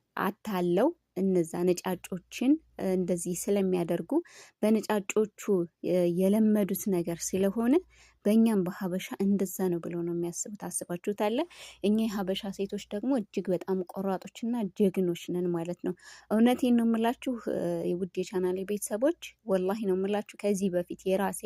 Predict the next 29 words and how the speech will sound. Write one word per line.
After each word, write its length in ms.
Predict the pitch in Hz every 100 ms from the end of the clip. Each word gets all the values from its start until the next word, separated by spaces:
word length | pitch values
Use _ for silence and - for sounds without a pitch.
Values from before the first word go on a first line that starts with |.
| 262
ጓደኛዬ 640 | - 175 170 165 170 180 202
ማለት 340 | 170 180 175
ነው፣ 120 | - - _ _ _ _ _
እ፣ 140 | - 180 170 170 170 196 - _ _ _ _ _ _ _ _
የሆነ 300 | 196 208 220 202
ቤት 200 | 208 -
ገብታ 320 | 208 214 - 269 440 -
ልክ 240 | - 254 -
እንደዚህ፣ 540 | 294 269 254 - 190 190
ልክ 200 | 196 -
እንደዚህ 440 | 202 202 208 196 185
ባባ፣ 260 | 185 196 269 - - _ _ _
እ፣ 60 | 180 185 180 170 170
ያም 240 | 220 247
ሰውዬ 300 | 226 233 214
እንደዚህ 460 | 226 202 202 - 170 - -
በጣም 280 | 202 196 233 214
ረብሿት 520 | 196 170 175 185 180 -
ነበረ 360 | 175 - 165 175
ማለት 320 | 175 165 180 -
ነው። 120 | 175
ልክ 220 | 190 - 233
ሴትየዋ፣ 560 | - 220 - 196 180 220 330 _ _ _ _ _
እ፣ 80 | 180 180
አንድ 220 | 196 220 220
ሴትዮና 560 | - 202 214 214 233 311 381 _ -
አንዲት 380 | 196 214 185 185
ልጅ 180 | 185 175
ናት፣ 240 | 190 165